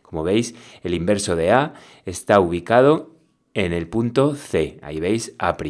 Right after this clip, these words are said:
Esto también significa que C' va a estar ubicado en el punto A, ya que la inversión es un proceso reversible. Para los otros dos lados tenemos que saber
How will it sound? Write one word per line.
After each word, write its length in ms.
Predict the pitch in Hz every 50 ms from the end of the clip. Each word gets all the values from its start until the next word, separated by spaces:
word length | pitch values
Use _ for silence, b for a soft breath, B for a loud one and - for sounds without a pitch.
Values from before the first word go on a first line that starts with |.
| 73 73 71 - b b b b b b
Esto 300 | - 80 - - 131 -
también 260 | 113 90 85 87 87
significa 680 | - - 98 107 110 107 135 139 139 - 147 160 170
que 140 | - - 78
C' 220 | - - 120 113
va 680 | 110 - 120 127 131 127 113 131 160 190 - 101 98 95
a 20 |
estar 240 | 92 - - 107 104 110
ubicado 400 | 107 110 107 110 113 127 143 135
en 60 | 110
el 140 | 87 85 -
punto 420 | - 113 113 107 - 85 82 87
A, 160 | 87 82 - B B B B B B
ya 140 | - 95 101
que 80 | - 123
la 80 | 123
inversión 600 | 123 117 110 110 107 - - 127 123 123 127 127 -
es 200 | - 104 104 -
un 140 | 120 123 117
proceso 640 | 110 95 92 - - 110 107 - - 127 131 135 131 B B B B B B -
reversible. 920 | 87 95 90 85 82 85 82 82 - - 104 85 78 73 76 71 71 - B B B B B B B _
Para 220 | - 92 87 82 80
los 200 | 78 78 - 110
otros 340 | 110 104 - 82 76 73
dos 180 | 82 85 87 85
lados 380 | 107 123 131 127 135 156 156 -
tenemos 340 | - 80 82 82 90 98
que 120 | - - 117
saber 440 | - 98 92 113 131 139 139 139